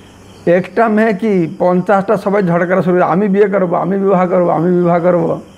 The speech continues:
শেষে সৌভরি মুনি পুরো পঞ্চাশটাকে বিবাহ করেছেন।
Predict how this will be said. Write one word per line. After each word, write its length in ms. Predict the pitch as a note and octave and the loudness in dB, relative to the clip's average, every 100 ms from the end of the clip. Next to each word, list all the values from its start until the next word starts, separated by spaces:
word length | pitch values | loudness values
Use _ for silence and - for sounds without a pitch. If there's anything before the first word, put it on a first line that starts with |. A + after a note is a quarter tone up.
| - - - - - - - | -20 -20 -20 -20 -20 -10 0
শেষে 200 | E3+ F#3 | 2 2
সৌভরি 380 | F#3 D#3+ E3 | 2 2 2
মুনি 260 | F3 F#3+ A3+ | 2 2 0
পুরো 240 | G3 G3+ G3 | 0 0 0
পঞ্চাশটাকে 580 | F3 F3+ G3+ F#3+ A#3 A#3 | 0 2 2 0 0 2
বিবাহ 300 | A3 G3+ F#3+ | 2 2 0
করেছেন। 380 | F3 C#3 - | 0 -2 -6